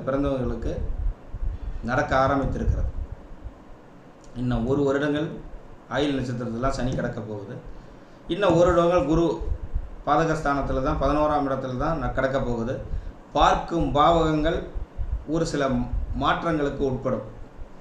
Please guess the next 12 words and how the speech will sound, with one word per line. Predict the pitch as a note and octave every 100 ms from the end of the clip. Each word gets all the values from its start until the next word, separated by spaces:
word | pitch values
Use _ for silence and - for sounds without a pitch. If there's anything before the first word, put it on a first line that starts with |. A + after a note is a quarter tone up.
| -
உங்களை | - B2 A#2+
தைரியத்தை | C3 C#3+ C3 C3+
குறிக்கக்கூடிய, | C3 B2 B2 A#2+ A#2+ C3
உங்களை | C#3 B2+
புகழை | A#2+ B2 C#3
குறிக்கக்கூடிய | C3 B2+ B2 A#2+ A#2+ A#2+ C3+ F#3+ - - - - - - - - - - - - - - - - - - -
இது | D3
மாதிரி | D3 D#3 D3
சம்பவங்கள்லாம் | C#3 D3+ D3+ C#3 B2+ B2 D3+ - - - - - - - - -
குழந்தை | - D#3+ D#3 D#3
சம்பந்தப்பட்ட | D3 D3 C#3 C3+ B2+ C3
வகையில, | B2+ B2+ B2+